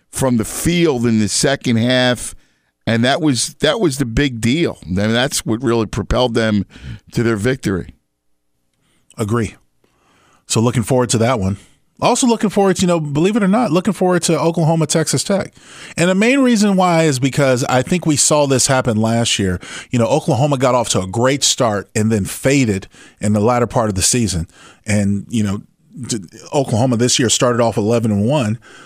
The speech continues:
Speaker 2: but are three and seven in their last, you know, ten games in Big Twelve play. They've already lost to Baylor, Iowa State, and Kansas State.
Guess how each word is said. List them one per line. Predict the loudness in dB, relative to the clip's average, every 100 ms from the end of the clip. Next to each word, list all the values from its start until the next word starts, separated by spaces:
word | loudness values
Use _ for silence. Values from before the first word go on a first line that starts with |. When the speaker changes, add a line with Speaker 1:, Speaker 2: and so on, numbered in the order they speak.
| -20 -4
Speaker 2:
but | 0 0
are |
three | 0 0 0
and | 0
seven | 0 2 0
in | 0
their | 0
last, | 0 0 -2 -2 -6 -14 _ -14
you | -4 -2
know, |
ten | 0 0 0
games | 0 -2 -2
in | -2
Big | -2
Twelve | -2 -4 -2
play. | -2 -4 -6 _ _ _ _ _ _ _ _
They've | -2 0
already | 2 2
lost | 2 2 0
to | 0
Baylor, | 0 2 2 0 0
Iowa | 2 2 2
State, | 2 0 0
and | -2
Kansas | -2 -2 0 -2
State. | -2 -4 -6